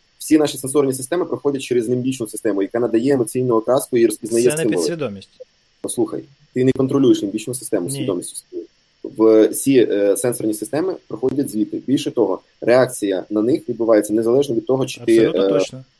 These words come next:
Speaker 1: помітив чи не помітив цю емоцію.
Speaker 2: Так.
Speaker 1: І в доказ цього якраз проводились експерименти, коли людина дивиться якийсь відеоряд, і в нього вплинюється буквально там на один кадр з тих двадцяти п'яти чи тридцяти кадрів, як іде відео,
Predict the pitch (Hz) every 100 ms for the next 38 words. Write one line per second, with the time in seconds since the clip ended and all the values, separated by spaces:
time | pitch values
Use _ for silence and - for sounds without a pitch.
0 | _ 120 147 156 127 120 120 131 120 127
1 | 120 98 - 120 117 _ - 104 - 110
2 | 101 120 120 110 151 160 - - 170 170
3 | 120 127 127 123 123 123 - - 127 127
4 | 113 104 110 107 110 123 110 120 117 107
5 | 113 113 107 107 110 151 - _ - 131
6 | 139 127 139 131 113 110 107 120 117 110
7 | 110 107 117 107 113 101 - 104 95 104
8 | - 110 107 135 127 107 _ 98 - 110
9 | 110 107 104 98 - 104 98 147 170 113